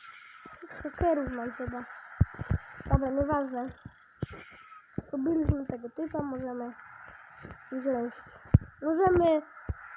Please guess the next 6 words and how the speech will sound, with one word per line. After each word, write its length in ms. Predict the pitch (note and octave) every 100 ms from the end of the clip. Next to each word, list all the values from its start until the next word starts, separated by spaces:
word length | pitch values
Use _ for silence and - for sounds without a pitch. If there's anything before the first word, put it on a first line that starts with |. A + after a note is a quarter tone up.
| - - - -
mm, 380 | B3+ B3 B3+ - - - - - - - - - - -
już 140 | D#4+ D4+
z 40 |
niego 260 | D#4 C#4 B3+
ucieknąć. 680 | A#3+ - D4+ - D4+ C#4+ - - - - - - - - - C6+ C6+ C6+ - - - - A#4+ - - - - - - - - - - - _ - - - - -
Walę, 580 | B3+ D4+ D#4 D4+ D4